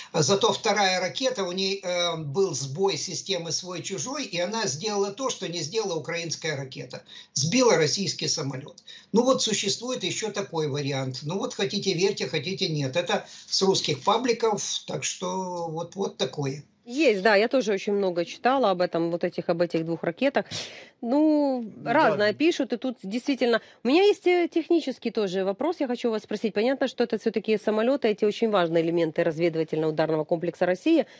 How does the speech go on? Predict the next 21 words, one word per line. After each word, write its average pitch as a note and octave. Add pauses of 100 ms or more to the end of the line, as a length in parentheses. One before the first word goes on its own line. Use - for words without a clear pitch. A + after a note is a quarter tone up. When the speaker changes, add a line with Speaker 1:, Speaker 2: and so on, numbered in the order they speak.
(280)
Speaker 2:
а, E3
обнаруживают, F3
да, G#3
и F3
т-, - (180)
об D#3
этом D#3
стоит D#3
напоминать, D#3
цели F3
для E3
ударов. A3+ (480)
А, E3+
но, F#3+ (460)
э, F3+
з-, E3 (220)
также C4
очень C4+
важно, B3+
почему B3+
всё-таки, A#3+